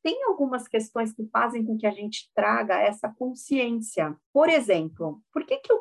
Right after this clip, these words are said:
tenho pouca paciência com essa pessoa?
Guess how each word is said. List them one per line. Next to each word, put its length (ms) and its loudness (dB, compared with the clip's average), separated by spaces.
tenho 420 4
pouca 360 4
paciência 680 -2
com 140 -6
essa 240 -10
pessoa? 680 -6